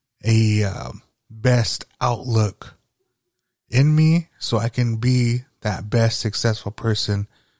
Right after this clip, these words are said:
for you guys, for my loved ones, and to have the best content that I can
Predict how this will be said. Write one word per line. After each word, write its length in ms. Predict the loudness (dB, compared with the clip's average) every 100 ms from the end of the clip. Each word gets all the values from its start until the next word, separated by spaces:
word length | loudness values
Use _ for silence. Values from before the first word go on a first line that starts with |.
| _ _ _
for 180 | -2 0
you 200 | 2 2
guys, 560 | 0 -4 -8 -14 -16 -18 _ _ _ _
for 480 | -4 0 0 -2 -4 _ _ _ _
my 140 | -2 2
loved 300 | 2 2 0
ones, 460 | -6 -8 -12 -14 _ _ _ _ _ -6
and 440 | 0 0 -2 -6 -14 _ _ -20 -20 _ _ _ _ _
to 80 | -4
have 260 | -2 -2
the 100 | -4
best 420 | -4 -2 -2 -4 -4
content 580 | -2 -2 -2 -4 -4
that 120 | -6 -6
I 140 | -6
can 420 | -6 -8 -8 -10